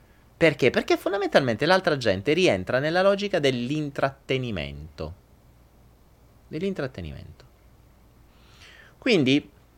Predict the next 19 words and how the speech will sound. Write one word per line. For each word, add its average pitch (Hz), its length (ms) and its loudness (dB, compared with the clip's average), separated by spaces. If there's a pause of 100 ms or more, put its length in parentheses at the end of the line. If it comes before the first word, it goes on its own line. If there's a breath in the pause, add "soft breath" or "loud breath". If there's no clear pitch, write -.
(840)
se - 220 4
io 233 140 6
mi 175 80 4
devo 156 180 6
intrattenere, 131 600 2
quindi 127 220 0
mi 117 140 -2
trattiene, 135 1000 0 (640)
mi 104 140 -14
trattiene, 104 720 -8 (1040 soft breath)
mi 196 120 -2
trattiene 196 380 4
dove? 110 340 2
Dall'andare 233 560 6
avanti, 107 600 2 (200)
cioè 139 260 0
dal, 180 840 6
ehm, 90 1300 0 (1500)
<laughs> - 300 -10